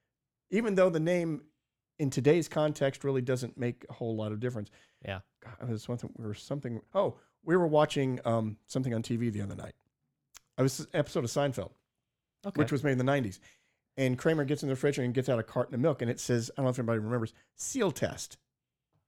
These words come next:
Speaker 1: And my daughter said, and I said, "Oh, look, Seal test." She goes, "Seal test? What's that?" I said, "It's the, it's the brand on that carton of milk." I said, "I remember that brand." She goes,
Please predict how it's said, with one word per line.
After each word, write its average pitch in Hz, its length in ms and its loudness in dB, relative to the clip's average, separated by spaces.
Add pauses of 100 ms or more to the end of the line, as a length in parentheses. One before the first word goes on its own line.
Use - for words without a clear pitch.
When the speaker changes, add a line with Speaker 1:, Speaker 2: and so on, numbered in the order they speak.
(920)
Speaker 1:
And 143 140 2
my 147 120 6
daughter 143 280 4
said, 113 260 -2 (1300)
and 131 140 0
I 151 80 -2
said, 151 160 -2
"Oh, 165 120 2
look, 160 220 0
Seal 180 220 -2
test." 104 320 -6 (180)
She - 60 -20
goes, 104 120 -10
"Seal 208 180 -2
test? 143 280 -4 (160)
What's 165 180 -8
that?" 170 140 2
I 123 60 2
said, 123 160 -4
"It's - 80 -12
the, 120 240 -8
it's 143 180 -12
the 127 80 -2
brand 151 420 0
on 127 60 0
that 120 220 -2 (280)
carton 160 240 0
of 135 60 -2
milk." 165 240 0
I 131 40 -2
said, 143 160 -2
"I 165 40 4
remember 170 360 0
that 127 160 -4
brand." 120 200 -6
She 104 80 -8
goes, 101 120 -12